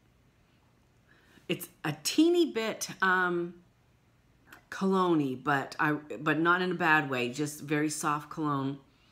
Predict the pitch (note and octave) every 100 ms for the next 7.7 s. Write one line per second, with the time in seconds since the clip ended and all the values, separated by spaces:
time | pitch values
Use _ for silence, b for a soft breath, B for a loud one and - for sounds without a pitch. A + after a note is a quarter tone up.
0 | b b _ - D3+ C3+ C#3+ C#3 C#3 C#3
1 | C#3+ - _ _ _ _ _ _ _ _
2 | _ _ _ _ _ _ D#3 D3+ F3+ A#3
3 | B3+ A3 G#3+ G3 G#3+ F#3+ G3 F#3+ F#3 F3+
4 | F3 F3+ F3+ E3+ E3+ F#3 F#3 G#3 - _
5 | _ _ _ _ _ _ _ - - _
6 | - E3+ E3+ - - - E3 E3 D#3+ D#3+
7 | D3+ D3+ D3 D3+ C3 A#2+